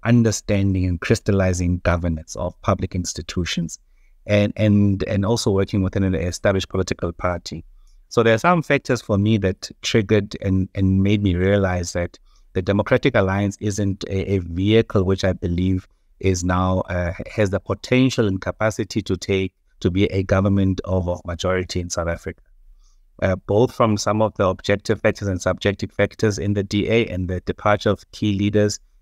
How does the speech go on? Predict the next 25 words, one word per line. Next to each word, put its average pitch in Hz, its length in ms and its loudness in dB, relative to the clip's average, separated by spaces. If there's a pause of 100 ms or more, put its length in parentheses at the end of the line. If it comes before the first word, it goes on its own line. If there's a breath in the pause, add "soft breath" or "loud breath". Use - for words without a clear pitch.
and 95 260 2
the 92 140 0
adoption 98 460 -2
of 101 140 0
key 110 200 -2
policies 104 600 0
and, 92 240 -2
and, 92 220 0
and, 92 140 0
uh, 92 80 -6 (120)
and - 80 -4
approaches, - 580 0 (300)
and 101 160 2
also, 110 280 4
in 98 180 0
my 101 180 2
view, 95 260 0
what 92 140 0
I 90 80 -2
see 98 200 2
as 92 100 2
the 92 160 2
regression 95 760 -2 (400)
of, 92 300 0 (120)
of, 92 280 -2